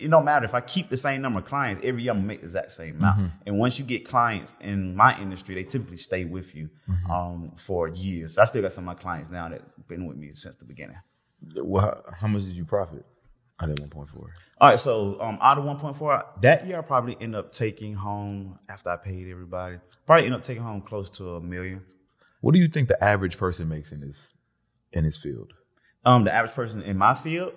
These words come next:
Speaker 1: So I've helped somebody start a company like mine, and he literally just texted me the other day. He was like, "Gooch, I'm on track to make my first million this year."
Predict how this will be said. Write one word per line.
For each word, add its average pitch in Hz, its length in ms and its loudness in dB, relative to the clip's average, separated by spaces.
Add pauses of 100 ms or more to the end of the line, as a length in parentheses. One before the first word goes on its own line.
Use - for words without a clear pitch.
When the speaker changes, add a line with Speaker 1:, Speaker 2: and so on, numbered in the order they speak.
(340)
Speaker 1:
So 117 600 6 (240)
I've 127 160 8
helped 139 200 0
somebody 113 440 -2
start 107 440 -2
a 90 40 -10
company 107 360 -4
like 95 200 -4
mine, 107 240 -2
and 95 80 -8
he 117 140 0
literally 101 460 0
just 92 220 -8
texted - 260 -6
me 95 80 -6
the 90 120 -4
other 85 80 -4
day. 90 220 0
He 98 100 -10
was 87 100 -8
like, 82 160 -2
"Gooch, 95 220 -8
I'm 101 180 -4
on 92 100 -8
track - 260 2
to 82 40 -12
make 87 160 -10
my 80 100 -10
first 87 280 -8
million 90 360 -10
this 78 160 -14
year." 73 220 -12